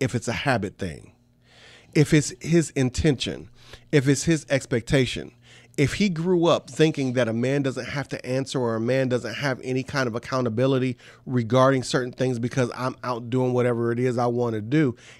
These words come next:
if this is who he says, who he has been before you were married, and then when, once you were married, it kinda was different,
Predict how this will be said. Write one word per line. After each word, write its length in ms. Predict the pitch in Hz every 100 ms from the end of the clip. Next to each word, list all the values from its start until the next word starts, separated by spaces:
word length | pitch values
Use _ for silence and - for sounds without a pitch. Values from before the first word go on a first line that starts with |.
| -
if 160 | 123 110
this 200 | 147 -
is 120 | -
who 160 | 160
he 160 | 131 139
says, 480 | - 151 135 117 - 131
who 160 | 139 127
he 160 | 131 127
has 200 | 117 104
been 300 | 135 135 113
before 380 | - 170 247
you 160 | 220 127
were 80 | 107
married, 380 | 104 95 90 - - - -
and 120 | 127
then 160 | 131 113
when, 380 | 147 233 147
once 260 | 139 208 -
you 60 | 135
were 100 | 123
married, 340 | 123 120 113
it 60 | -
kinda 200 | 139 120
was 160 | 107
different, 420 | 95 135 143 170